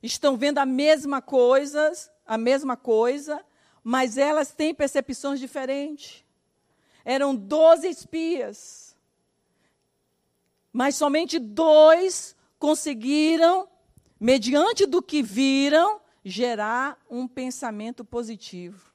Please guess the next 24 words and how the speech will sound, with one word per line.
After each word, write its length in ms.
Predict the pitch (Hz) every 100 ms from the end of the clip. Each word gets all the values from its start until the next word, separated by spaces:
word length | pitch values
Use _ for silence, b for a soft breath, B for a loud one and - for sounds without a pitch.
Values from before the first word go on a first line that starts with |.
| _ _ _ _ _ _ _ _ _ _ _ _ _ _ _ _ _ _ b -
Quando 180 | 285 302
eles 180 | 294
voltaram 600 | 269 302 277 311 330 330
para 160 | 285 320
Moisés, 500 | 294 269 294 311 - B
eles 220 | - 302
disseram: 420 | 285 - 285 269 - B B -
"Realmente 720 | 269 330 277 277 311 440 403
a 140 | 330
terra 480 | - 254 240 233 226
é 80 | 180
boa." 720 | 151 - 233 233 240 277 359 - _ _ _ -
Todos 440 | 294 415 359 214
eles 300 | 214 190 165
concordaram. 760 | 208 208 175 165 147 - - 165 _ _ _ b b
"Realmente 640 | - 254 269 269 320 427 370
a 80 | 262
terra 300 | 277 262 247
é 40 |
boa, 720 | 170 196 214 214 240 285 370 _ b b
realmente 600 | 262 277 277 277 392 302
tem 160 | 311
muitos 580 | 269 269 285 294 285 -
frutos, 1000 | - 226 233 240 247 294 339 440 - -